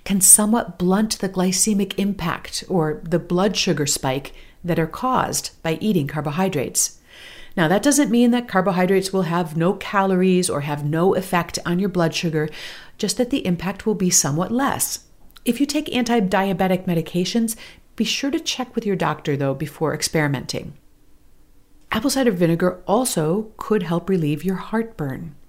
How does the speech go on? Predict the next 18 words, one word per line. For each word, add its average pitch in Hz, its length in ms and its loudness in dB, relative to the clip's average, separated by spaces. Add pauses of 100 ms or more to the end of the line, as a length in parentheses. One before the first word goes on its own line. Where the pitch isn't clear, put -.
(400)
Now, 151 220 0
apple 214 200 4
cider 262 280 6
vinegar 180 360 2
is 156 220 0
an 160 80 -4
old 165 240 0
folk 196 420 0
remedy 147 340 0
for 147 120 -8
heartburn, 143 640 -4
and 185 180 2
there's 226 180 4
a 233 60 2
logical 277 760 0
underpinning 202 580 0
for 143 140 -6
this. - 340 -4